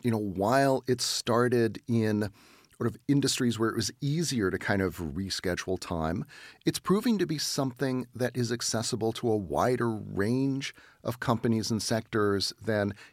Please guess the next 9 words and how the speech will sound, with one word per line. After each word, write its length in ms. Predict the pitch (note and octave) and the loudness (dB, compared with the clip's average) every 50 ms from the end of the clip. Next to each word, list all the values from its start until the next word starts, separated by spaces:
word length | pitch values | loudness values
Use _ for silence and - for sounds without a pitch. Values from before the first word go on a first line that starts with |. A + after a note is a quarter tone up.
| _ _ | _ _
even 240 | E3 D3 C3 C#3+ C#3 - - | -2 2 2 0 0 2 0
I 200 | F#2 G#2+ A#2+ A#2 | 2 4 4 2
thought 260 | - D#2+ C#2 C2 - | 2 0 -2 -2 -2
possible 640 | - - C2+ C2+ - - D#2 - G#1 G#1+ - - _ _ | -2 -2 -2 -2 -2 -4 -4 -4 -4 -6 -6 -8 _ _
when 540 | - E2 E2+ E2+ D#2+ D#2+ D#2+ D#2 D#2 D2 - _ - | -8 -4 -2 -2 0 0 0 0 -2 -2 -6 _ -10
I 100 | - D#2+ | -8 -6
began 400 | D#2 - - - - G1+ C2+ C#2 | -6 -6 -8 -8 -8 -8 -8 -8
this 180 | - - - - | -8 -10 -8 -6
work. 320 | E2 F2 - - - - | -6 -6 -6 -8 -16 -20